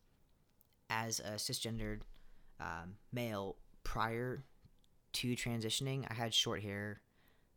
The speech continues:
uh, since two thousand eleven when I graduated high school. I cut my hair for, for school, and then I was rocking, uh, a pretty sweet fade for a while. And the only thing that would,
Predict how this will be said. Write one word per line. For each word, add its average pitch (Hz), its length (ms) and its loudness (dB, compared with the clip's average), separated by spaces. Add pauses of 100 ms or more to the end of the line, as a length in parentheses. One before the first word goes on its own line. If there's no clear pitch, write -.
uh, - 140 -12
since - 540 0 (520)
two - 140 -4
thousand 104 220 0
eleven 104 340 0
when 95 80 -2
I 92 60 -4
graduated 98 400 -4
high 101 100 -4
school. 101 220 -6
I 92 40 -6
cut - 160 -10
my 104 60 -8
hair 101 380 -4
for, 90 160 -8
for 98 160 -10
school, 104 480 -2
and 90 180 -4
then 92 60 -6
I 92 80 -4
was 95 160 -8
rocking, 95 320 -6 (840)
uh, 101 220 -6 (1400)
a 113 60 -8
pretty 120 200 0
sweet - 240 -4
fade 104 420 -4 (220)
for 98 140 -6
a 104 80 -4
while. 104 400 -2 (1400)
And 101 400 -4 (120)
the 131 80 2
only 127 140 4
thing 120 220 0
that 104 180 -2
would, 98 360 -6